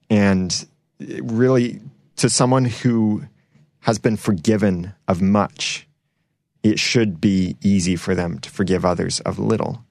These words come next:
because they need to remember how much they were forgiven of. I mean, even Regina points out here,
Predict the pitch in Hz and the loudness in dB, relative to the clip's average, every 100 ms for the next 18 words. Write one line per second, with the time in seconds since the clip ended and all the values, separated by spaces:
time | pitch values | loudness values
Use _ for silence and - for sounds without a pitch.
0 | _ _ _ - 110 87 127 117 98 101 | _ _ _ 0 0 2 2 2 2 2
1 | 104 135 98 - 104 104 92 - 113 135 | 0 0 -2 -2 0 0 0 0 0 0
2 | - 95 90 90 87 - - - - - | -2 -4 -2 -4 -6 -10 -6 -4 -4 -8
3 | - 180 208 190 165 160 151 - 127 113 | -4 0 2 2 2 2 2 2 0 2
4 | 131 123 - - - 101 92 92 | 2 2 0 -4 0 2 2 -2